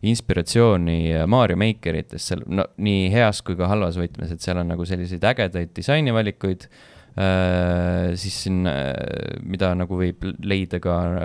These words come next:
äh, Mario Makerist, äh, aga siis samas on ka seal sihuke sitta, a la sul on, äh, vahel sellised search party levelid, mis, äh, põhimõtteliselt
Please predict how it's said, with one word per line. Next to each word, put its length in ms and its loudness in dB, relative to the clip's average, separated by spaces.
äh, 40 -2
Mario 280 2
Makerist, 640 -4
äh, 440 0
aga 140 -2
siis 140 -6
samas 280 2
on 120 -2
ka 60 -4
seal 220 -6
sihuke 240 -8
sitta, 520 -6
a 160 4
la 160 4
sul 180 -2
on, 240 0
äh, 800 0
vahel 340 0
sellised 380 -6
search 400 2
party 320 -2
levelid, 500 0
mis, 300 -4
äh, 840 0
põhimõtteliselt 960 2